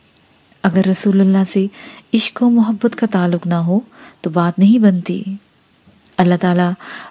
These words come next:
رسول اللہ سے اپنی محبت اور تعلق کو قرآن پاک میں اس طرح بیان فرماتے ہیں، اللہ اور اس کے فرشتے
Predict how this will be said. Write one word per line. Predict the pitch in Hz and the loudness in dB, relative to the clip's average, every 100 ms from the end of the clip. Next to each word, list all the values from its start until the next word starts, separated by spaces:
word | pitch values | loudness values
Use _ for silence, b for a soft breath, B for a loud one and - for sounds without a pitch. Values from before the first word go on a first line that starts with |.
| - | 0
رسول | 202 - 254 | 2 2 0
اللہ | 262 247 262 262 | 2 2 2 0
سے | - | -2
اپنی | - - 208 | -6 2 4
محبت | 196 175 175 165 180 175 - B B B - | 4 2 -2 -2 -4 -4 -10 B B B -2
اور | 196 185 | 0 0
تعلق | - 196 208 220 | 4 4 4 2
کو | 196 180 190 B B B | 0 -2 -4 B B B
قرآن | - 240 240 240 | 4 6 4 4
پاک | 247 247 226 | 2 2 2
میں | 247 | 0
اس | 208 - | 0 -2
طرح | 202 202 | 2 2
بیان | 185 180 180 | 2 2 0
فرماتے | 185 175 180 175 185 | -2 0 0 0 0
ہیں، | 185 190 202 - - _ _ _ _ _ - | 2 0 -2 -10 -20 _ _ _ _ _ 0
اللہ | 185 185 185 190 B B B | 2 4 2 0 B B B
اور | - 202 | 0 2
اس | 226 | 2
کے | - 240 233 | 0 -2 0
فرشتے | 226 214 - - 190 | 2 2 0 -4 -8